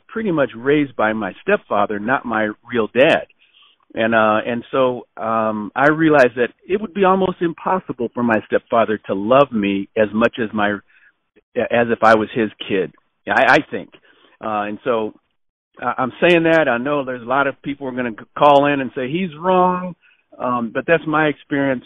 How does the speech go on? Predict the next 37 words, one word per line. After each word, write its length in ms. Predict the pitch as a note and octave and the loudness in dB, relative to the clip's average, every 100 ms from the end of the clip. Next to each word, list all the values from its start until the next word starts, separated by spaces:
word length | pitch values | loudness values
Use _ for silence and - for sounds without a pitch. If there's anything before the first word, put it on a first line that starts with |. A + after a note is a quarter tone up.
| _ | _
and, 300 | B2 A#2 A#2+ | -10 -6 -2
um, 240 | A#2+ A#2 A2 | 0 0 -2
and 160 | B2 | -2
that's 160 | C#3 - | -2 -2
what 140 | C#3 C#3 | 0 2
I've 160 | C3+ | 2
noticed, 480 | C3 B2+ B2 A#2 - A2+ | 0 -4 -4 -8 -6 -4
um, 160 | G#2+ - | -4 -6
from 240 | A#2 G#2+ - | -8 -8 -10
my 220 | - A2+ C3 | -6 -2 2
life 320 | A#2+ A#2 A#2 | 2 2 -2
and 100 | G#2+ | -10
my 140 | G#2 G2+ - | -10 -10 -10
friends' 220 | C#3 C3 A2+ | -10 -10 -2
lives. 320 | A#2 A2+ A#2 - _ - - _ _ | 2 2 0 -10 _ -20 -20 _ _
Uh, 340 | A#2 A2 G#2+ G#2+ | -6 -4 -2 -4
and 340 | C3 A#2 A2+ G#2+ | -6 -6 -6 -2
maybe 280 | B2 F3 G#3 | 4 6 6
I'm 100 | F#3 | 6
wrong, 380 | D#3+ D#3+ E3 D#3+ | 6 4 0 -4
but 180 | B2+ B2 | -4 -4
I 60 | A#2+ | -4
think 220 | - D#3+ | -4 -4
it's 100 | D3 - | -6 -6
something 260 | C#3 C3+ | -6 -4
that 140 | C3 A#2+ | -4 -2
needs 200 | C3 B2+ | -2 -4
to 80 | C3 | -8
be, 400 | B2 A#2+ A#2 A2 _ _ - | -8 -6 -6 -8 _ _ -10
um, 240 | A2+ G#2+ | -8 -2
thought 220 | - C3 | 4 6
about, 380 | B2 G#2+ G2+ F#2+ - _ _ _ _ _ | 6 4 2 0 -6 _ _ _ _ _
uh, 220 | G#2+ G#2 - | -4 -4 -4
and, 280 | A2 A2+ | -6 -4
uh, 200 | G#2+ G#2+ G2+ | -2 -2 -2
and 280 | A2+ A2 F#2+ | -6 -8 0
dads 280 | B2 B2+ | 2 2